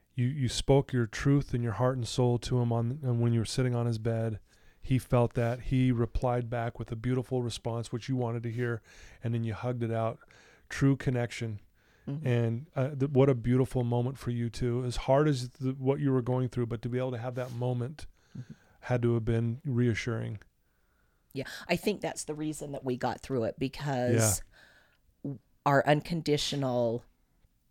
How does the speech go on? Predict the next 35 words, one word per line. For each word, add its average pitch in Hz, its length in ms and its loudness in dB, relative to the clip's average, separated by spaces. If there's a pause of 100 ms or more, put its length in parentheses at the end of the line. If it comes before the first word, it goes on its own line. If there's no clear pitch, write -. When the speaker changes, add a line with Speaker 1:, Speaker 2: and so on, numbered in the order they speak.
(200)
Speaker 2:
love, 117 500 0 (720)
we 170 180 0
will 151 160 0
never 135 320 -2
leave 120 240 -2
each - 200 -6
other, 107 200 -4
no 120 120 -4
matter 113 240 -4
what, 101 280 -8 (300)
Speaker 1:
Yeah. 110 120 -4
Speaker 2:
ever. 139 440 2
We, 170 180 4
you 170 360 2
Speaker 1:
Yeah. - 60 -2
Speaker 2:
can 180 120 0
tell 147 480 0 (580)
what 139 220 4
we 160 120 4
went 151 260 2
through, 135 520 -2 (160)
and 123 240 0
we 123 80 -2
stuck - 320 -2
together, 135 640 0
and 139 180 0
we 131 120 -2
did 120 180 -2 (220)
everything 160 520 2
we 131 100 0
could 143 260 -4
together 127 520 0
to 123 160 2
Speaker 1:
Mm-hmm. 104 120 0
Speaker 2:
get 143 360 2